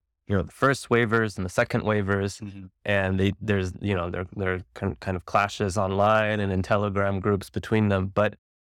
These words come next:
Speaker 1: basically, I mean, this is a little bit of a generalization, but those who came to Central Asia right after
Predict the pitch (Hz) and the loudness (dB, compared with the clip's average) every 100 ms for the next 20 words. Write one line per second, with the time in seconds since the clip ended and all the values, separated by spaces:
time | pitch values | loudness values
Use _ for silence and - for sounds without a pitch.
0 | _ 117 180 175 165 139 120 113 98 - | _ 0 0 2 4 4 4 0 -2 -8
1 | _ _ - 107 101 107 107 95 90 92 | _ _ -4 -2 2 2 4 2 0 0
2 | 110 151 185 - 135 113 113 - 113 135 | 2 2 2 2 2 4 2 2 2 2
3 | 135 - 120 - 120 113 113 107 104 - | 0 0 -2 0 2 2 2 2 -2 -6
4 | _ _ - 107 120 104 - 104 104 101 | _ _ -12 -4 0 0 0 0 2 0
5 | 92 104 98 95 - _ _ _ 98 110 | 2 2 2 0 -4 _ _ _ 0 2
6 | 117 - 107 - 107 101 95 | 2 2 -2 0 0 2 2